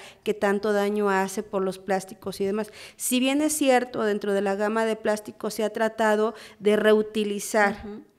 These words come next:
Speaker 1: ¿sí? Pues lo mejor y lo ideal sería no
Speaker 2: No
Speaker 1: realizarla, no
Speaker 2: generarlo.
Speaker 1: generar
Speaker 2: Ujú.
Speaker 1: basura y no utilizar plásticos. Pero, repito, ese es otro tema.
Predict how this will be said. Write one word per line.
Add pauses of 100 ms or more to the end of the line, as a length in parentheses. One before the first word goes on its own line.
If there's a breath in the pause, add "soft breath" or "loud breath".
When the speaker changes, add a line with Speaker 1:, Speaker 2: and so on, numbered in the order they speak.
(220)
Speaker 1:
¿sí? (300 loud breath)
Pues (180)
lo
mejor
y
lo
ideal
sería
no
Speaker 2:
No
Speaker 1:
realizarla,
no
Speaker 2:
generarlo.
Speaker 1:
generar
Speaker 2:
Ujú.
Speaker 1:
basura
y
no
utilizar
plásticos. (240 loud breath)
Pero,
repito,
ese
es
otro
tema.